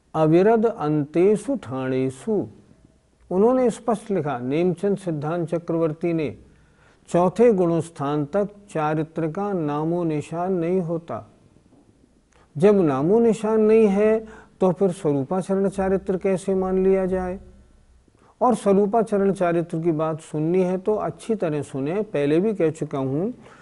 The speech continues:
स्वरूपाचरण नाम का कोई चारित्र किसी आचार्य ने किसी ग्रंथ में नहीं लिखा।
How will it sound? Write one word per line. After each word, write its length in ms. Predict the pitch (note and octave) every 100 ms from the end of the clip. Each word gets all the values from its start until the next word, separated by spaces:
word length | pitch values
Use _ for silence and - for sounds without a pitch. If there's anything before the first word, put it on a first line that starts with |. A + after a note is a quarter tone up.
| - _ -
स्वरूपाचरण 880 | C#3+ D3 D3+ D3+ E3 D#3+ D#3+ D#3+ E3+
नाम 420 | D#3 C#3 D3 D3
का 220 | E3 F3
कोई 520 | E3+ - D#3 D3+ D3+
चारित्र 680 | D3 - C#3+ D3 E3+ E3+ G#3
किसी 520 | - F3+ D#3+ - F3+
आचार्य 720 | F3+ C3+ C#3+ C#3+ D#3+ D3+ D3+
ने 260 | D3+ F#3 G#3
किसी 460 | G#3 F3 D#3+ G3+ G3+
ग्रंथ 320 | E3+ D#3 D#3+ E3
में 240 | F#3 G#3
नहीं 300 | F#3+ E3 A3+
लिखा। 540 | B3 A#3 G#3 G#3 C3+